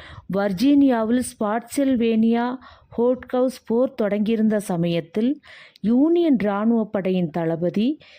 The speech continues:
ஜான் செட்விக் தனது துருப்புகளை ஆய்வு செய்து கொண்டிருந்தார். திடீரென்று சுமார் ஆயிரம் கஜம் தொலைவிலிருந்து கான்ஃபெடரேட் படைவீரர்கள் சுடுகிற சத்தம் கேட்டது. செட்விக்கின் வீரர்கள் மறைவிடங்களில் போய்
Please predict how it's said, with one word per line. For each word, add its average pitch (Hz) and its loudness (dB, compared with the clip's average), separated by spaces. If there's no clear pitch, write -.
ஜான் 208 -2
செட்விக் 247 -4
தனது 175 -2
துருப்புகளை 233 -2
ஆய்வு 190 -2
செய்து 170 -4
கொண்டிருந்தார். 147 -4
திடீரென்று 214 2
சுமார் 214 -2
ஆயிரம் 277 0
கஜம் 190 -2
தொலைவிலிருந்து 180 0
கான்ஃபெடரேட் 247 -2
படைவீரர்கள் 190 0
சுடுகிற 180 -2
சத்தம் 196 -2
கேட்டது. 156 -6
செட்விக்கின் 320 0
வீரர்கள் 208 0
மறைவிடங்களில் 190 0
போய் 202 -2